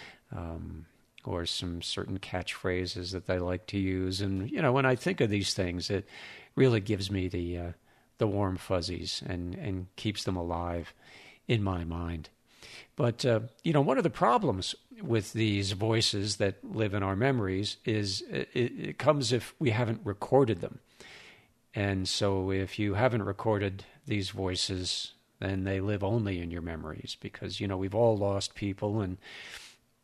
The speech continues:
and, and without having a recording to be able to play for someone else, there's absolutely no way you can communicate to them what this person's voice was really like.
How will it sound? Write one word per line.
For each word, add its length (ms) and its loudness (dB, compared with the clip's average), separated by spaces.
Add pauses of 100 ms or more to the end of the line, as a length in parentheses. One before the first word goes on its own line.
(200)
and, 380 0 (420)
and 180 2
without 300 4
having 260 4
a 60 4
recording 640 2
to 100 -4
be 180 2
able 200 2
to 160 -6
play 340 0
for 160 -6
someone 320 0
else, 300 -2
there's 260 -2
absolutely 640 0
no 220 0
way 340 -2
you 160 -4
can 160 -8
communicate 640 -4
to 100 -10
them 220 -6 (840)
what 340 -4
this 160 -2
person's 520 -4
voice 640 -6 (400)
was 200 2
really 300 6
like. 440 -6